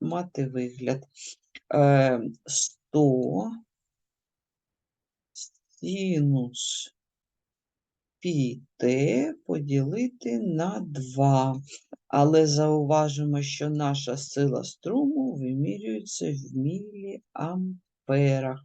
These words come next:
Можна, звичайно, перевести і в ампери. М, ну, можна і користуватися тими одиницями, які в нас є.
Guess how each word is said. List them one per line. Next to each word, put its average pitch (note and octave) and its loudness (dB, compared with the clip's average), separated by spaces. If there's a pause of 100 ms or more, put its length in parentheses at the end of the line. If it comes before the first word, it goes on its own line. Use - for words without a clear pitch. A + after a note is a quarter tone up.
(440)
Можна, C4+ 4
звичайно, D3 0
перевести C#3+ -2
і F3+ 0
в D3 -2
ампери. B3+ 0 (680)
М, D#3 2 (3250)
ну, G4 -6
можна E3+ -2
і D3 -4
користуватися C#3+ -2
тими D3 0
одиницями, C3+ 0
які C3 -10
в C3+ -8
нас - -8
є. - -14